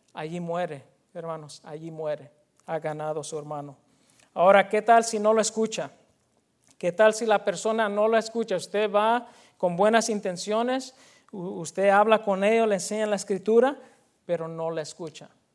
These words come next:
Entonces, ¿qué hace? El Señor Jesucristo nos da el segundo paso. El segundo paso es de llevar testigos, es que, que haya una confirmación privada. Si ven versículo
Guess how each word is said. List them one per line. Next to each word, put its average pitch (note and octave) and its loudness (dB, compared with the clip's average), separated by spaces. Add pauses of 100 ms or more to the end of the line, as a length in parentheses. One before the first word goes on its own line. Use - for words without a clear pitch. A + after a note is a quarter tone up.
(200)
Entonces, F3+ -10
¿qué D#3+ -6
hace? D3+ -8
El - -20
Señor E3+ -6
Jesucristo F3+ -4
nos E3 -6
da F3 4
el F3+ 0
segundo F#3 -4
paso. F3+ -4 (640)
El D#3+ -14
segundo F#3+ -6
paso F#3+ 0 (880)
es E3+ -8
de F3 -6
llevar E3+ -2
testigos, E3 -10
es E3 -12
que, F#3 -14
que D#3 -10
haya F3 0
una F3+ -2
confirmación E3+ -8 (420)
privada. D#3+ -2
Si E3+ -10
ven G3 4
versículo G3 0